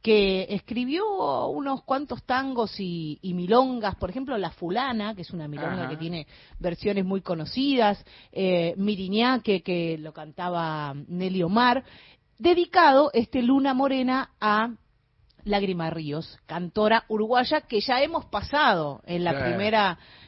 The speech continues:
Speaker 1: en la primera emisión de
Speaker 2: Sí.
Speaker 1: Tangos Uruguayos,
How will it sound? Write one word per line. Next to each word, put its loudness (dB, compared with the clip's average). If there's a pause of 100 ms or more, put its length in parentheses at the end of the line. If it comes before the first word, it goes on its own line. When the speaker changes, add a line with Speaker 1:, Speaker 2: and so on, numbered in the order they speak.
Speaker 1:
en 0
la 0
primera 0
emisión -4
de -10
Speaker 2:
Sí. -20
Speaker 1:
Tangos -2
Uruguayos, -4